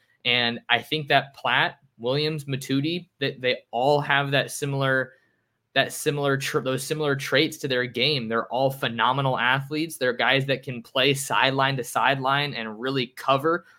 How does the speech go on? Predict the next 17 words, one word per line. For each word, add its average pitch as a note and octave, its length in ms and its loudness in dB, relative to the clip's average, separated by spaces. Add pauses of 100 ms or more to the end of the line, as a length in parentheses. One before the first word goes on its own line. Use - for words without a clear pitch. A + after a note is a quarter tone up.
(140)
They C3 120 2
can A#2+ 280 -10
move. C#3 540 0
They're A#2+ 180 0
explosive. C#3+ 800 -4
They're G#2 160 -4
physical. D#3+ 720 -2 (220)
They B2+ 240 2
all C#3 460 2 (200)
like C#3 360 0
contact. D#3+ 760 0 (340)
And C#3 120 0
I C#3 100 0
think F#3 360 -4
that D3+ 300 2
this D3+ 300 -2
group F3 400 -2